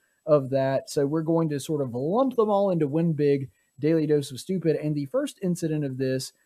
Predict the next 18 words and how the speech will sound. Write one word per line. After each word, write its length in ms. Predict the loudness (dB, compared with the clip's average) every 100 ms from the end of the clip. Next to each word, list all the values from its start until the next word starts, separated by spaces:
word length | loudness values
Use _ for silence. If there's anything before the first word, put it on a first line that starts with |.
| _
happened 400 | -2 0 0 0 0
earlier 380 | 0 2 2
this 240 | 0 -4 -2
week 260 | -2 -2
where 140 | -2 -2
he 120 | -2
was 260 | -4 -6 -6
talking 520 | -2 -2 0 -2 -2
about, 580 | -4 -2 0 2 0 -6 -20 _ _ _ _ _ -8
um, 440 | -2 -2 -2 -6 -10 _ _ _ -4
a 160 | -4
program, 920 | -4 -6 -2 0 -2 -4 -4 -4 -6 0
a 40 |
government 420 | 2 2 -2 -6
program 800 | -4 -2 -2 -4 -4 -6 -6 -8 _ _ -6
to 140 | -6
try 380 | -4 -2 0 0
to 500 | 0 0 2 0